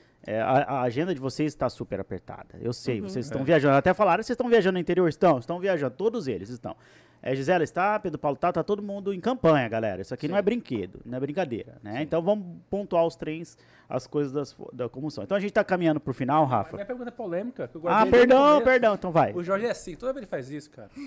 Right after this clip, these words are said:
Speaker 1: É porque eu,
Speaker 3: <laughs> Ô, Pedro, Paulo, tem
Speaker 1: nós
Speaker 3: um,
Speaker 1: temos um
Speaker 3: tem algo
Speaker 1: combinado
Speaker 3: que eu
Speaker 1: de
Speaker 3: posso
Speaker 1: horário, né?
Speaker 3: processar o Jorge por isso? Quero saber depois com você, em particular.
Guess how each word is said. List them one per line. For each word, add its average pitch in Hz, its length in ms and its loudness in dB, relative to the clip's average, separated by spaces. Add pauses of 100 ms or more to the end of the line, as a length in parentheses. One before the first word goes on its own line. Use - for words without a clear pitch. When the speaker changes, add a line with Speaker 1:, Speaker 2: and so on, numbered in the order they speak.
(180)
Speaker 1:
É 147 200 0
porque - 180 0
eu, 196 100 4
Speaker 3:
<laughs> 208 160 0
Ô, 202 40 -14
Pedro, 254 180 0
Paulo, 220 180 2
tem 294 100 -2
Speaker 1:
nós 170 140 2
Speaker 3:
um, - 20 -4
Speaker 1:
temos 202 180 2
um - 20 -2
Speaker 3:
tem 277 140 2
algo 214 100 4
Speaker 1:
combinado 175 240 6
Speaker 3:
que 160 60 2
eu 151 40 2
Speaker 1:
de 156 80 -4
Speaker 3:
posso 175 100 6
Speaker 1:
horário, 135 240 4
né? 110 60 0
Speaker 3:
processar 180 500 -2
o 147 80 -2
Jorge 135 240 -4
por - 120 -12
isso? 160 240 -10
Quero 127 120 -14 (100)
saber 190 200 -14
depois 175 240 -14
com 156 80 -18
você, 147 240 -18
em - 360 -20
particular. 135 460 -8